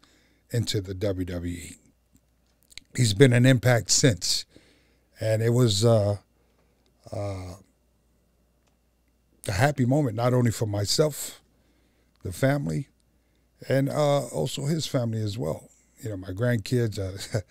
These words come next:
<laughs> I love it when, uh, when I see my grandkids and we're watching their father on T V, that, you know, they're just wrestling each other. You, you know, as two boys and so forth, and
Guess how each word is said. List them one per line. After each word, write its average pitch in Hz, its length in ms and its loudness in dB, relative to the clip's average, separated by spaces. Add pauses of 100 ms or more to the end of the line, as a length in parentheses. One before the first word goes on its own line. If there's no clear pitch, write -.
(220)
<laughs> - 380 -20
I 101 40 -10
love 123 240 2
it 120 120 2
when, 110 220 0
uh, 101 240 0 (240)
when 107 180 -4
I 107 60 -2
see 127 180 -2
my 104 160 -6
grandkids 113 640 -2
and 98 140 -6
we're 101 100 -6
watching 104 400 -4
their 95 120 -6
father 104 400 -6
on 95 120 -8
T 98 180 -10
V, 101 300 -2 (960)
that, 104 300 -2 (300)
you 127 120 -4
know, 104 300 -4 (300)
they're 117 140 0
just 107 340 0 (120)
wrestling 123 560 2
each 107 240 -2
other. 107 260 0
You, 95 220 -12 (1040)
you - 80 -6
know, 101 80 -6
as 101 240 -4
two 139 180 0
boys 120 360 2
and 95 100 -4
so 104 180 -6
forth, 98 320 -8
and 95 300 -6